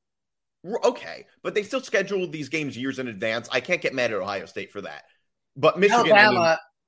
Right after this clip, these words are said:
Speaker 2: Alabama, and Alabama had the best non-conference schedule, and there'll be a lot of, uh, people watching this tomorrow who are Yankee haters who will be very happy about what just happened, by the way.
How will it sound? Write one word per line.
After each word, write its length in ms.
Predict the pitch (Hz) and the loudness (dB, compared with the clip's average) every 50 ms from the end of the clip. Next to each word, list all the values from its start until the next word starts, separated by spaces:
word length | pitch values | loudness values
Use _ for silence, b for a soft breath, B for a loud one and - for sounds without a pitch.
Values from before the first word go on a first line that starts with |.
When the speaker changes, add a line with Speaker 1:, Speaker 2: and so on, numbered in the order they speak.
| _ _ _ - | _ _ _ 2
Speaker 2:
Alabama, 800 | 175 214 233 226 185 175 185 185 196 190 165 151 143 139 139 - | 4 4 4 4 4 2 4 4 4 2 2 0 -2 -2 -2 -2
and 380 | 151 160 160 156 156 143 139 - - _ _ _ _ _ _ _ _ _ _ _ _ _ _ _ _ - | 0 0 0 0 -4 -10 -14 -18 -20 _ _ _ _ _ _ _ _ _ _ _ _ _ _ _ _ -2
Alabama 580 | - 190 214 226 208 175 202 196 202 202 190 170 | 0 2 2 2 2 2 4 4 4 2 2 0
had 220 | 160 165 165 143 | 0 0 -2 -2
the 80 | 156 131 | -2 -2
best 240 | 185 190 185 - | -2 -2 -2 -2
non-conference 600 | 190 175 160 160 151 - 165 156 151 143 156 143 | -4 -4 -4 -4 -4 -2 -2 -2 -2 -4 -8 -10
schedule, 460 | - - 170 151 143 135 143 135 123 120 | -6 -4 -4 -4 -4 -4 -6 -6 -6 -6
and 120 | 135 151 | -6 -6
there'll 140 | 165 175 160 | -6 -4 -4
be 80 | 175 | -4
a 100 | 175 170 | -4 -2
lot 240 | 170 165 170 190 196 | -2 0 0 2 0
of, 240 | 202 185 165 - - _ _ _ _ _ _ _ _ _ | 0 -2 -4 -10 -16 _ _ _ _ _ _ _ _ _
uh, 320 | 147 151 147 143 139 139 135 - _ _ _ _ _ _ _ _ | -2 -2 0 0 0 -2 -4 -8 _ _ _ _ _ _ _ _
people 300 | - - 180 151 160 156 | -10 -10 -8 -8 -8 -6
watching 360 | 147 151 151 151 147 - 156 | -4 -2 -2 -2 -4 -8 -12
this 200 | 147 143 139 - | -12 -12 -12 -12
tomorrow 400 | - 151 143 135 135 131 131 131 | -12 -10 -6 -4 -4 -4 -4 -6
who 100 | 135 143 | -6 -6
are 80 | 139 131 | -6 -6
Yankee 460 | 127 120 131 131 135 127 123 127 117 | -6 -6 -6 -8 -8 -10 -12 -16 -12
haters 400 | 120 131 123 120 117 113 110 107 | -10 -10 -8 -8 -8 -10 -10 -10
who 80 | - 123 | -12 -12
will 80 | 113 | -10
be 120 | 104 120 117 | -8 -8 -6
very 240 | 120 123 117 117 117 | -4 -4 -4 -4 -4
happy 300 | 120 117 110 - 110 110 | -6 -6 -6 -6 -10 -12
about 240 | - 113 113 104 | -10 -10 -10 -10
what 140 | 113 113 - | -12 -14 -14
just 160 | 113 110 - | -16 -14 -10
happened, 280 | 120 120 113 - 113 107 | -8 -8 -8 -10 -12 -12
by 100 | 104 104 | -10 -10
the 100 | 104 110 | -10 -8
way. 180 | 110 110 110 | -10 -10 -10